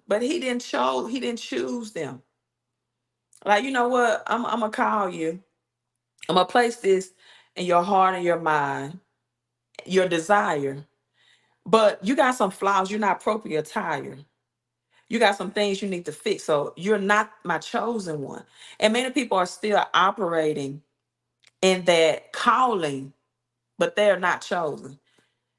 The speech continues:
So that's the way that I took this. Now, I'm, I'm gonna get into this second part, uh, that was on my mind yesterday. And this is the law of sowing and reaping.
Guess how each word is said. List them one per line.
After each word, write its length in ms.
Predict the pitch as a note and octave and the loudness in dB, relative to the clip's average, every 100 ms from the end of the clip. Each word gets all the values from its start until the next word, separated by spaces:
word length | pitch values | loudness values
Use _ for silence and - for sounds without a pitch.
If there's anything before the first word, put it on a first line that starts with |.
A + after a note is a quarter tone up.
| _ | _
So 300 | - A#3 G3+ D#3+ | 0 2 2 4
that's 280 | A#3 D#4 - | 2 2 0
the 140 | G#3 | -2
way 400 | G3 E3 D3+ D3+ _ _ _ _ - | 2 2 0 -4 _ _ _ _ 0
that 160 | F3 - | 0 2
I 180 | A#3 | 0
took 320 | D4 - D#3+ - | -2 -2 -4 -2
this. 200 | D3 D3+ | -4 0
Now, 220 | G3+ F#3+ | 0 2
I'm, 180 | A3 B3+ - | -2 -2 0
I'm 120 | A3+ | 0
gonna 120 | B3+ | 0
get 160 | A#3 G#3+ | -4 -4
into 200 | F#3+ G3+ | -4 -6
this 160 | F3 | -6
second 380 | - G#3+ G#3 D#3+ | -2 0 0 -6
part, 340 | - D#3+ D3 - _ _ _ _ _ | -6 -4 -4 -6 _ _ _ _ _
uh, 260 | F3+ F3 D#3+ | 4 4 4
that 200 | F3 D#3+ | 2 2
was 120 | D#3+ | 0
on 160 | E3 | 0
my 140 | E3+ D#3 | 0 0
mind 520 | D3 C#3+ C#3 C#3 C#3+ _ _ _ _ _ _ _ - - | 0 0 -2 -6 -8 _ _ _ _ _ _ _ -20 2
yesterday. 600 | F#3+ B3 G#3 F#3 E3 F3 - _ _ _ - | 2 4 2 4 4 0 -10 _ _ _ -4
And 140 | F3 | 2
this 160 | A3 F#4+ | 2 4
is 140 | F#4+ | 2
the 160 | C4 G3 | 4 4
law 460 | F3 F3+ F3+ F#3 - | 6 4 4 2 -4
of 180 | - D#3+ | -4 -4
sowing 800 | - - F3 E3+ E3+ E3+ E3 D#3+ | -6 -2 0 0 -2 -6 -10 -10
and 180 | - C#3+ | -10 -8
reaping. 420 | D#3+ C#3 C3+ - | -8 -10 -12 -20